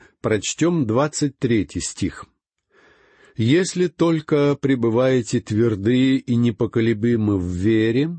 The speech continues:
и не отпадаете от надежды благовествования, которое вы слышали,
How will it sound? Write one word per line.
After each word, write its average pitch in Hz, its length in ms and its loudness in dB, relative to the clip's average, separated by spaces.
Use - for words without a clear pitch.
и 151 100 2
не 151 120 2
отпадаете 143 1000 0
от 127 160 -4
надежды 120 540 0
благовествования, 123 1300 0
которое 107 480 -2
вы 92 140 -2
слышали, 156 680 0